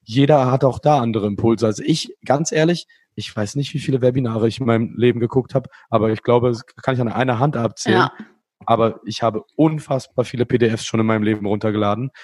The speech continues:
Speaker 1: und bin eher der P-D-F-Runterlader und bin
Speaker 2: Mhm.
Speaker 1: vielleicht, und dann gibt's vielleicht aber auch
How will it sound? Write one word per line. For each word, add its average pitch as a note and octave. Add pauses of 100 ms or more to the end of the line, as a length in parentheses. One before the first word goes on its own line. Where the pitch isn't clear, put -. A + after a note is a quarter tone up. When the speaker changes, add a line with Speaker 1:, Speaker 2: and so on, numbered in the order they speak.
(100)
Speaker 1:
und B2
bin A#3
eher A#2
der B2+
P-D-F-Runterlader B2 (460)
und E3+
bin D3
Speaker 2:
Mhm. F3+
Speaker 1:
vielleicht, C3+
und B2+
dann C3+
gibt's D3
vielleicht D3+
aber C#3
auch G#2